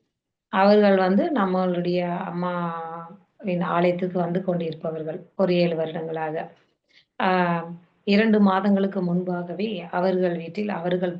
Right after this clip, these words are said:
பெண் எட்டாவது படித்துக் கொண்டிருக்கிறார்கள். பெ-, பெயர் பூமிதா. அந்த பெண் வந்து இப்போ பெரிய பொண்ணு ஆயிடுச்சு அப்படின்னு சொல்லிட்டு மறு, மறு சடங்கு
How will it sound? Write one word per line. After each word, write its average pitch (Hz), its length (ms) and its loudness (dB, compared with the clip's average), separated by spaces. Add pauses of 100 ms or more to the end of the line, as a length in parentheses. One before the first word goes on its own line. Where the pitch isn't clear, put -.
பெண் 202 420 -4
எட்டாவது 190 460 0
படித்துக் 175 420 -8
கொண்டிருக்கிறார்கள். 160 880 -4 (160)
பெ-, 165 200 0
பெயர் 185 400 0
பூமிதா. 170 580 -2 (560)
அந்த 202 400 4
பெண் 220 240 2
வந்து 220 400 2
இப்போ 180 520 -2
பெரிய 226 340 -2
பொண்ணு 185 280 -4
ஆயிடுச்சு 165 720 -8 (260)
அப்படின்னு 175 300 0
சொல்லிட்டு 180 480 2
மறு, 180 1080 2
மறு 196 220 2
சடங்கு 196 580 -2